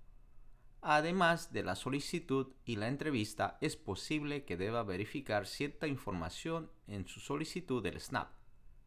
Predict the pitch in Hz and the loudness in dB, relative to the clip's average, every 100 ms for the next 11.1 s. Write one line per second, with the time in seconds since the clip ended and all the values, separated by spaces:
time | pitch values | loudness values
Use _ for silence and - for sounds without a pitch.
0 | - - - - - - 185 208 147 - | -20 -20 -20 -20 -6 2 8 10 8 8
1 | 127 - - 104 101 170 147 120 127 131 | 6 6 0 -2 0 0 0 0 0 -2
2 | 98 - 107 87 85 92 - 90 85 78 | -2 -2 -2 -2 -2 -6 -8 -8 -6 -6
3 | 82 85 - - 123 104 76 - - - | -8 -8 -4 -2 0 -2 -4 -12 -20 -20
4 | - - - - - - - - 160 165 | -20 -20 -20 -20 -20 -20 -20 -6 2 6
5 | 170 165 180 196 202 196 185 160 - 143 | 6 4 0 0 2 2 2 0 2 2
6 | 147 151 165 180 180 - 120 117 - 113 | 2 -4 -2 -2 -2 -4 -4 -4 -2 -2
7 | 110 - 92 92 101 127 - - - - | -2 -2 -2 -2 0 0 0 -4 -18 -18
8 | - - - - - - - - 120 113 | -18 -16 -16 -14 -14 -14 -6 4 4 4
9 | 165 170 - 165 147 101 104 110 123 147 | 2 2 4 4 4 2 2 2 0 -4
10 | - 147 131 - 104 82 - 95 107 78 | -4 0 0 2 0 0 0 6 6 6